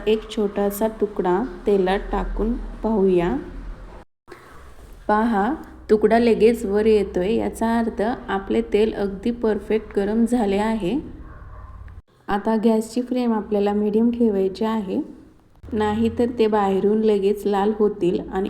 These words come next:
आतून कच्चे राहतील. आता तेल हे चांगलं व्यवस्थित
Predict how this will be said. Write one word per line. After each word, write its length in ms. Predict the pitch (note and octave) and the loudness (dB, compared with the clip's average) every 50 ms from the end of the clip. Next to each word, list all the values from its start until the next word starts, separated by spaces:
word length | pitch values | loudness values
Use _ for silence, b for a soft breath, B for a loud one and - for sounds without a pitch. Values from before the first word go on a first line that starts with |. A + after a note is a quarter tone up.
| - - | -4 -6
आतून 340 | G3 F#3+ F#3 - A3 A#3 A#3 | -6 -4 -2 0 0 2 2
कच्चे 380 | - G#3+ G3 - - - A#3 | 0 -2 -4 -2 -2 0 2
राहतील. 460 | A#3 A3+ G#3+ - - - E3+ A#3 D4 D4+ - - - - - - - - - - - - - - - _ - | 2 2 0 -2 -2 -2 0 0 0 -2 -6 -8 -10 -10 -10 -10 -10 -10 -10 -10 -12 -14 -18 -20 -20 _ -8
आता 200 | A3 G3 G3 G3+ G3 - | -6 -4 -4 -2 2 4
तेल 140 | A3 G#3+ | 4 6
हे 100 | G#3+ G#3+ | 6 4
चांगलं 340 | A3 G#3+ - G3 G3 G3 G3+ | 2 2 0 -2 -2 0 0
व्यवस्थित 600 | G3+ G#3 G3+ G3 F#3+ G3+ G3 - - A3 G#3 G#3+ | 2 2 2 2 0 -2 -2 -2 -2 -2 -2 -2